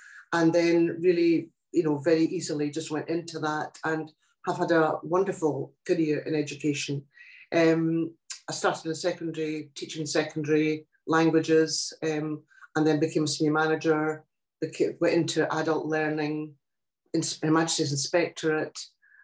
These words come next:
and was on the Adult Literacy Task Force for, uh, the Ministerial Task Force for Adult Literacy. And so, in a sense, I've retained, if since retiring even, I've retained that tremendous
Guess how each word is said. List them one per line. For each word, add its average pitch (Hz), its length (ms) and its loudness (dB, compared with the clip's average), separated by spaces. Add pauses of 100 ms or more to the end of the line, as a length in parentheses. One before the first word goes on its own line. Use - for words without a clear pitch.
and 160 140 2
was 160 160 4
on 160 100 4
the 160 80 4
Adult 160 300 0
Literacy 143 500 -6
Task 165 480 -6
Force 165 300 0
for, 151 340 -4 (100)
uh, 135 300 -2 (320)
the 135 60 -8
Ministerial 160 440 2
Task 147 280 -10
Force 147 140 -4
for 143 100 2
Adult 143 160 0
Literacy. 180 680 0 (460)
And 175 320 4
so, 196 420 6
in 202 120 -2
a 214 80 -4
sense, 277 340 -4
I've 220 160 -10
retained, 226 540 -4 (100)
if 190 160 -2
since - 260 -4
retiring 190 520 -4
even, 160 280 -8 (300)
I've 156 80 -2
retained 185 440 2
that 160 220 -2
tremendous 165 560 -2